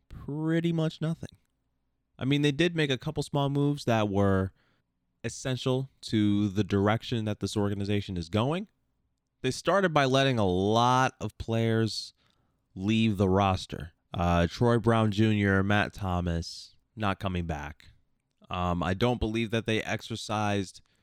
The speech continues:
Tony Bradley's option to stay with the team, which brings me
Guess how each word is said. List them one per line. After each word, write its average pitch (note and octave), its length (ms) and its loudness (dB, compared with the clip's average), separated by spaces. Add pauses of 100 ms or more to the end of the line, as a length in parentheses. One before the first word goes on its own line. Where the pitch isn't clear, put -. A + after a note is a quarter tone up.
(200)
Tony A2+ 280 0
Bradley's A2+ 680 2
option C3 380 -2
to B2+ 100 -2
stay B2+ 240 -2
with A#2+ 100 -2
the - 80 -8
team, C3+ 480 -2 (720)
which A#2+ 300 -4
brings B2+ 400 0
me B2 420 2